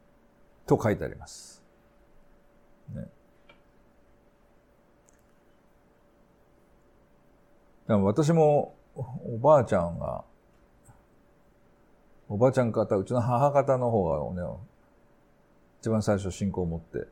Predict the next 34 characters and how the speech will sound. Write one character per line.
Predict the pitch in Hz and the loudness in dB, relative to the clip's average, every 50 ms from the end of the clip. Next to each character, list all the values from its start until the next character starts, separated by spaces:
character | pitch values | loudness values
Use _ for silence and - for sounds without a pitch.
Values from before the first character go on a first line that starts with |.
| _ - | _ -10
ま | 107 90 | -8 -8
あ、 | 82 | -6
じ | 90 117 131 | -4 -4 -4
い | 110 | -4
さ | - 87 | -4 -6
ん | 73 65 | -8 -8
で | - | -10
す | - - | -12 -10
け | - 65 | -12 -12
ど | 65 71 | -10 -10
ね、 | 90 107 98 90 110 - - _ _ _ _ - - | -8 -8 -8 -8 -10 -14 -20 _ _ _ _ -10 -10
う | 127 | -8
ち | - - | -6 -4
の | 120 113 | -2 -2
母 | 107 - 117 110 107 95 85 | 0 2 2 2 2 0 -2
と | - 80 78 | -2 -6 -12
来 | - - | -10 -8
て | - 80 | -8 -8
て、 | - - - - - _ _ _ _ _ _ _ _ _ _ - | -6 -8 -12 -12 -14 _ _ _ _ _ _ _ _ _ _ -6
私 | 107 104 107 95 - - | -4 -2 -2 -2 -4 -4
と | 101 92 | -6 -6
来 | - - | -4 0
て | - 104 | 0 0
る | 85 80 | 0 0
ん | 73 | -2
で | 73 | -6
す。 | - | -4
確 | - 123 131 - | -2 -2 -2 -2
か | - 78 | -2 -6
に | 85 | -4
信 | 85 - - 127 123 127 | -6 -10 -8 -8 -8 -4
仰 | - 131 120 113 | 0 2 2 4
は | 113 107 | 4 4
二 | 98 | 2